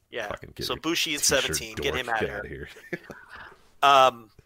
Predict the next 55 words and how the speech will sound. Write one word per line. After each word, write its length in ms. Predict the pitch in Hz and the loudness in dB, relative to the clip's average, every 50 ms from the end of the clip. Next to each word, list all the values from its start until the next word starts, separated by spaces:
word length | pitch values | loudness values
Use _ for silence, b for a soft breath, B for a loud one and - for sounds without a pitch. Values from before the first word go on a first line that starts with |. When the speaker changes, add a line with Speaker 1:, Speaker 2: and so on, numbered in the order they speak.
| b b b b b b b b b b b b b b b | b b b b b b b b b b b b b b b
Speaker 1:
maybe 280 | - 190 233 277 330 349 | 0 0 2 4 4 6
let's 200 | 302 285 262 - | 6 6 6 6
work 300 | 208 202 208 208 208 - - | 4 6 4 4 4 4 4
that 220 | 185 190 196 - | 4 4 4 2
way. 180 | 117 107 - - - | -4 -12 -12 -8 -6
Who 80 | 160 202 | -4 -2
would 140 | 214 214 170 | -2 -2 -2
be 120 | 175 185 165 | -2 -4 0
next? 320 | 151 143 131 120 - - - | 4 4 4 4 2 0 0
Would 100 | 135 131 | 0 -2
it 160 | 135 - _ | -2 -2 _
be 320 | 151 147 143 143 139 135 | -2 0 0 0 2 6
Speaker 2:
Yeah, 80 | 170 220 | 8 8
I 20 | |
think 140 | 208 - - | 8 8 6
it's 100 | - - | 6 6
a 40 | 226 | 8
lot 160 | 202 185 165 | 8 10 10
easier 280 | 160 160 147 131 147 127 | 10 8 8 8 6 6
to 60 | 120 | 6
kinda, 500 | - 131 120 110 101 101 98 104 107 107 | 6 4 6 6 6 4 2 0 -4 -2
uh, 20 | 98 | 0
like, 200 | 107 107 101 90 | 2 2 2 2
work 280 | 92 104 107 117 110 - | 0 0 0 0 0 0
your 100 | - 107 | 0 2
way 120 | 101 92 | 2 2
down. 440 | 85 87 92 92 90 85 82 80 80 | 4 4 2 4 4 2 0 0 2
Um, 480 | - 117 117 117 117 117 113 110 110 107 - - | 6 6 8 8 8 6 4 2 -2 -4 -2 2
I, 80 | - 175 | 4 4
I 140 | - 170 220 | 6 6 4
think 180 | - - - | 4 4 4
Speaker 1:
Get 100 | - - | 4 8
Speaker 2:
I 40 | 262 | 8
Speaker 1:
rid 40 | 254 | 8
Speaker 2:
kinda 100 | 247 233 226 | 8 8 6
Speaker 1:
of 40 | - | 6
some 180 | - - - | 2 2 2
of 60 | - - | 2 2
the 60 | - - - | -2 -2 0
dead 80 | 156 147 | 0 2
weight. 260 | 127 135 123 104 - - - | 2 2 0 0 0 4 4
I 60 | 180 | 6
Speaker 2:
I 20 | 151 | 8
Speaker 1:
think 100 | 185 370 294 | 8 6 8
Speaker 2:
think 40 | - | 8
I 40 | 330 | 10
want 160 | - 220 277 | 10 12 12
Speaker 1:
Hor-, 240 | 214 220 - 240 208 | 12 10 12 12 12
I'm 60 | - | 10
not 100 | 190 - | 10 8
a 20 | - | 4
Speaker 2:
Horus. 60 | - | 2
Speaker 1:
big 80 | 202 - _ _ | -2 -2 _ _
Horus 280 | - - 156 - - - | 2 4 4 4 4 6
guy. 220 | 156 131 113 95 | 6 4 4 4